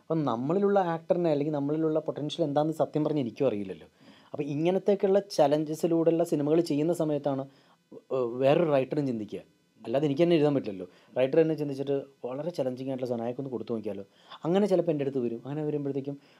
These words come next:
ഓക്കെ, ഞാൻ ഇതുവരെ ചെയ്യാത്തൊരു പാറ്റേൺ സിനിമയാണ്, അപ്പോൾ അത് എനിക്ക് ചെയ്യണം. അപ്പോൾ എപ്പോഴും റൂൾ ബ്രേക്കിംഗ് ആയിട്ടുള്ള അല്ലെങ്കിൽ ഞാൻ ഇതുവരെ കൈവയ്ക്കാത്ത സിനിമകൾ ചെയ്യാൻ തന്നെയാണ് എനിക്ക്, ഏഹ്, താല്പര്യം. വളരെ കംഫർട്ടായിട്ട് ചെയ്തു പോകാനായിട്ടുള്ളൊരു സിനിമ ചെയ്യാൻ ഇപ്പം ഇരുപത് വർഷമായില്ലേ. ഇനിയും അത് ചെയ്ത് കഴിഞ്ഞിട്ടുണ്ടെങ്കിൽ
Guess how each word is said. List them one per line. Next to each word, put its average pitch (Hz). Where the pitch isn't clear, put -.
ഓക്കെ, 117
ഞാൻ 123
ഇതുവരെ 131
ചെയ്യാത്തൊരു 120
പാറ്റേൺ 104
സിനിമയാണ്, 92
അപ്പോൾ 147
അത് 117
എനിക്ക് 104
ചെയ്യണം. -
അപ്പോൾ 233
എപ്പോഴും 247
റൂൾ 170
ബ്രേക്കിംഗ് 190
ആയിട്ടുള്ള 120
അല്ലെങ്കിൽ 143
ഞാൻ 165
ഇതുവരെ 175
കൈവയ്ക്കാത്ത 143
സിനിമകൾ 117
ചെയ്യാൻ 107
തന്നെയാണ് 110
എനിക്ക്, 101
ഏഹ്, -
താല്പര്യം. 95
വളരെ 120
കംഫർട്ടായിട്ട് 175
ചെയ്തു 156
പോകാനായിട്ടുള്ളൊരു 143
സിനിമ 135
ചെയ്യാൻ 131
ഇപ്പം -
ഇരുപത് 143
വർഷമായില്ലേ. 120
ഇനിയും 123
അത് 156
ചെയ്ത് 143
കഴിഞ്ഞിട്ടുണ്ടെങ്കിൽ 135